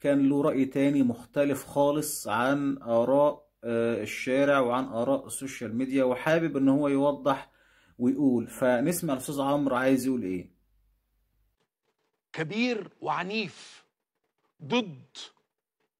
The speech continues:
Speaker 2: اللي الناس أو بعض الناس بتعمله في أحمد حلمي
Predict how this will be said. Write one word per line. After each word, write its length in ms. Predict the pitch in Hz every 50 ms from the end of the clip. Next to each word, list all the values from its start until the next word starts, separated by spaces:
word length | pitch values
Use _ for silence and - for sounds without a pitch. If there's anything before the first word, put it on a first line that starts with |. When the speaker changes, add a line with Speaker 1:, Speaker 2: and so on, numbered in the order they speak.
| _ _ - 175
Speaker 2:
اللي 260 | 175 185 180 165 170
الناس 680 | 180 190 196 208 240 240 220 208 190 - - - - - -
أو 140 | 170 165 160
بعض 380 | 143 - - 220 214 196 165
الناس 640 | 196 190 190 202 220 233 226 196 - - - - _ _ _ _ -
بتعمله 480 | 143 170 - 202 - - 202 220 214 196
في 100 | - 214
أحمد 340 | - - 214 196 175 - -
حلمي 500 | - - 208 220 208 202 190 180 156